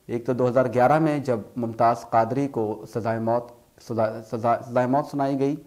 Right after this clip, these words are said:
लेकिन खैर उस वक़्त पाकिस्तान पीपल्स पार्टी की हुकूमत थी, उनको फिर अपीलें जो है बड़ी अदालतों में जाकर कैंसिल हो गई थी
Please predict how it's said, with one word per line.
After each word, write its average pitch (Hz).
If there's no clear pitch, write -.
लेकिन 117
खैर 127
उस 127
वक़्त 131
पाकिस्तान 113
पीपल्स 117
पार्टी 113
की 113
हुकूमत 123
थी, 131
उनको 110
फिर 110
अपीलें 123
जो 120
है 113
बड़ी 117
अदालतों 107
में 110
जाकर 101
कैंसिल 131
हो 139
गई 120
थी 123